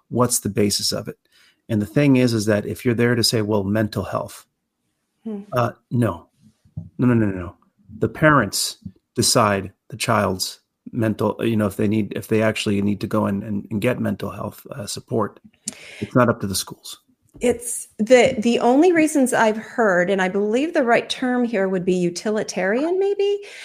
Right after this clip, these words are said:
Speaker 1: So
Speaker 2: is convenience. We want working people to be able to, it's so hard for them to take time off work and bring their child to a doctor.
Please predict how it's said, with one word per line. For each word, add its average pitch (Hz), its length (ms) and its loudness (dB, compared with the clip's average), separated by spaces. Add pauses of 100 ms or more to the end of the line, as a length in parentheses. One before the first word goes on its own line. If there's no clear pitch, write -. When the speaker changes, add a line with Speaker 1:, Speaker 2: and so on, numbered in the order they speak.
(160)
Speaker 1:
So - 120 4
Speaker 2:
is 233 200 6
convenience. 226 1200 2 (320)
We 294 260 8
want 269 420 4
working 214 840 4 (240)
people 294 580 0 (280)
to 269 160 2
be 240 240 2
able 220 380 4
to, 214 640 0 (100)
it's 233 240 2
so 294 280 8
hard 349 460 2
for 226 100 -8
them 196 160 -2
to 185 80 -6
take 185 300 -8
time 180 260 -6
off - 240 -6
work 302 340 4
and 190 140 -2
bring 185 240 -4
their 170 140 -6
child - 440 -4
to - 140 -10
a - 40 -8
doctor. 202 640 -2